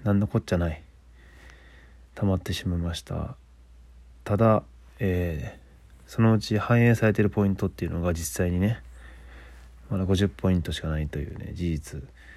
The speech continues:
謎の仕様でこ-、戸惑っておりますね。いつになったらその二万五千ポイントい-、来てくれるんだろうかということで、はい。今欲しいのよっていうことですよ。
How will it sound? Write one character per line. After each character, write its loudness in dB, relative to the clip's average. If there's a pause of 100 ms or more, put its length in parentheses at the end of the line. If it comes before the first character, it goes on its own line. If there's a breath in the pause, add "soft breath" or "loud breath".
(320 soft breath)
謎 4
の 2
仕 -4
様 0
で -2
こ-、 -6
戸 -4
惑 2
っ -2
て -10
お -4
り -4
ま -6
す -14
ね。 -6 (1120 loud breath)
い 0
つ 4
に 8
な 6
っ 0
た -2
ら 0
そ -4
の -2
二 2
万 6
五 -2
千 0
ポ 0
イ 2
ン -4
ト -6
い-、 -12 (460)
来 -10
て -4
く -2
れ 0
る 2
ん -2
だ -4
ろ -4
う -8
か -10
と -10 (580)
い -12
う -10
こ -10
と -8
で、 -6 (280)
は -6
い。 -8 (2500 soft breath)
今 8
欲 10
し 0
い 6
の 4
よ -4 (580)
っ -20
て -6
い -6
う -10
こ -2
と -8
で -8
す -16
よ。 -10